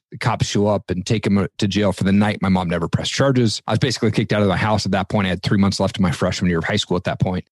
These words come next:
and went to live with my dad in Washington, who would rent a house for him and I, and he'd go stay with his girlfriend. He put twenty bucks in a cup, and that was my lunch money for the week.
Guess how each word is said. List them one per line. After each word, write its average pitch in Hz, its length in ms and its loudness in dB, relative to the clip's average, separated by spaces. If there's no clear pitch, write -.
and 95 560 2
went 113 160 2
to 104 80 0
live 101 160 2
with 110 300 2
my 104 100 2
dad 110 480 0
in 90 160 -2
Washington, 147 480 0
who 120 140 2
would 104 240 0
rent 123 180 0
a 101 60 -2
house 123 340 0
for 113 240 0
him 117 140 2
and 107 100 2
I, 147 120 0
and 135 100 2
he'd 123 100 2
go 127 100 0
stay 135 180 0
with 135 100 2
his 117 160 -2
girlfriend. 127 360 0
He 104 60 2
put 101 160 -6
twenty 117 240 0
bucks 110 300 -2
in 107 40 2
a 101 60 0
cup, - 320 -2
and 110 60 0
that 113 60 0
was 120 100 0
my 120 60 0
lunch 110 280 -2
money 123 140 2
for 117 100 0
the 101 60 4
week. 123 380 0